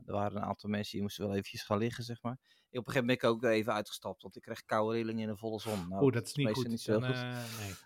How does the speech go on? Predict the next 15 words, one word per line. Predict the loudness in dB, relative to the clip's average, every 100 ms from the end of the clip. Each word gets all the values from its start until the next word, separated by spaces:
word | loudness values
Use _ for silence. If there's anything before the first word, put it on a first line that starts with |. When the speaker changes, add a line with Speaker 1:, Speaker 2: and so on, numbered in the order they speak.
| -8
Speaker 1:
Nee, | 2 4 6 6
dan | 4
moet | 0 -2
je | -4
even | -4 -2
uitstappen. | -2 -4 -12 -16 _ _ _ 4
Maar | 10 12
ik | 12 8
heb | 4
weer, | 10 10 8 4
ja, | -4 -2
super | -2 0 2 6
lekker | 4 4
gespeeld. | -4 -2 6 8 6 6
Eh, | 4 6 6 6 4